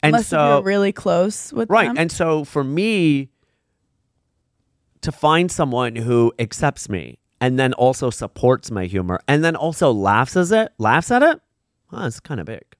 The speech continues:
Speaker 1: So I'm happy.
Speaker 2: But it also says a lot about the work you've done in yourself to be in a position where you feel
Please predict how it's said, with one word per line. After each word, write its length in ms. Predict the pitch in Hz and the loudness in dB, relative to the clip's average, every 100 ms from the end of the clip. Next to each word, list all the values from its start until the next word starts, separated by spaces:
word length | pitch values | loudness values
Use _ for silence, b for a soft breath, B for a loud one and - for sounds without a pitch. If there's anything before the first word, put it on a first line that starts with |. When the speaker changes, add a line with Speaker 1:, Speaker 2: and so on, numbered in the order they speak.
| _ _ _ _ | _ _ _ _
Speaker 1:
So 120 | - | -8
I'm 80 | 233 | -2
happy. 320 | 240 190 - - | -2 0 -2 2
Speaker 2:
But 100 | 247 | 2
it 80 | |
also 240 | 262 320 320 | 4 2 0
says 220 | 277 240 | 0 2
a 40 | |
lot 180 | 220 202 | 4 4
about 160 | 196 190 | 4 0
the 80 | 190 | 0
work 220 | 190 185 | -4 -4
you've 120 | 190 | -2
done 160 | 202 185 | 0 0
in 100 | 185 | 0
yourself 540 | 180 - 185 180 - - | -2 -2 0 -2 -4 -6
to 200 | - 196 | -2 0
be 160 | 190 | 0
in 80 | 180 | -2
a 60 | 180 | -2
position 720 | 190 175 175 - 190 170 165 | -2 0 -2 -2 -4 -2 -2
where 140 | 175 | -2
you 140 | 180 165 | -2 -6
feel 440 | - 175 156 | -4 -2 -2